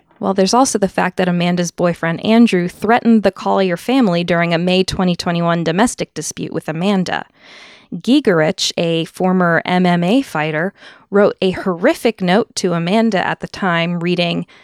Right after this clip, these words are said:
"Have a nice life, you lying ass bitch. Don't ever contact me again. If you or your family ever come near me again, I will hurt them. P S I'm not stupid. Here's your," and I couldn't really make this out.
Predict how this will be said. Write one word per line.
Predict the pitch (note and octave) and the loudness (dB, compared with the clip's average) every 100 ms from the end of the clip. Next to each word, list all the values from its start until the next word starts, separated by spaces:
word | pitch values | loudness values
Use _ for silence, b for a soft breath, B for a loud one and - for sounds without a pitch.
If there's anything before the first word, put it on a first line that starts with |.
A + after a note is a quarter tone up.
| b b | b b
"Have | - B3+ C4+ | -2 0 2
a | C#4 | 4
nice | C4 B3 - | 4 2 2
life, | A3 A3+ A#3 - - | 2 4 2 -2 -2
you | F3+ F3+ | -2 0
lying | F3 E3 E3+ - | 0 0 0 -2
ass | D#3+ D3+ | -2 -4
bitch. | E3+ E3 E3 - - | -4 -2 0 -2 -2
Don't | F#3 F#3+ - | 0 0 0
ever | G3 A3 | 0 0
contact | A3 C4 F#3+ G3+ F3 F3 F3 | -2 0 0 2 0 -4 -6
me | E3 | -6
again. | E3 G3+ G3+ - - B B B | -2 0 0 -2 -10 B B B
If | G3 - | -4 2
you | A#3+ C#4 | 4 4
or | C4+ | 4
your | F#3 E3+ | 4 0
family | - F#3+ G#3+ A#3 | 0 2 4 2
ever | G3 F#3+ B3 | 2 0 -2
come | - G#3 | 0 2
near | F#3+ G#3+ D4+ | 4 4 4
me | F3+ | 2
again, | E3 E3+ E3 F3 | 0 -2 -2 -2
I | F#3+ | -2
will | F3+ D#3+ | -2 -2
hurt | - C#4+ - | -2 -2 0
them. | D#3+ - F3+ b b b _ | -6 -6 -8 b b b _
P | - D4 B3+ | -4 2 4
S | G3 F#3 - - | 4 0 -4 -2
I'm | G3+ A#3 | 2 2
not | A3 - | 2 -2
stupid. | - G3+ F#3+ F#3+ F#3 | 0 2 2 2 0
Here's | - G#3 G#3+ G#3+ F#3 | -2 0 4 4 4
your," | F#3 F3+ F3 E3+ - b b b b - | 2 2 2 -2 -6 b b b b -6
and | F3+ E3+ | -4 -2
I | C3+ | -4
couldn't | - D4 | -4 -4
really | D4+ A#3+ | 0 2
make | F#3 F3+ | 0 -2
this | F3 - | -4 0
out. | F3 D#3+ | 2 0